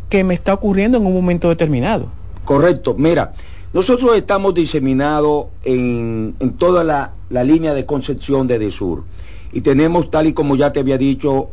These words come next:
Speaker 2: eh, gestores sociales que andan debidamente uni-, uniformados, debidamente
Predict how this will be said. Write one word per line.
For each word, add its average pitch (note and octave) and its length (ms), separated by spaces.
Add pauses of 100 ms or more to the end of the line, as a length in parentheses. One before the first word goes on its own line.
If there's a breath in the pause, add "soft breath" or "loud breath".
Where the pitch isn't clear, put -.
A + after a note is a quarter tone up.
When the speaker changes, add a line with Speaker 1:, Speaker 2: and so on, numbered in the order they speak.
Speaker 2:
eh, A2+ 520
gestores C#3+ 480
sociales C#3 600 (320 loud breath)
que B2+ 140
andan D3 320
debidamente C3+ 640
uni-, C3 240
uniformados, C#3 920
debidamente C3+ 760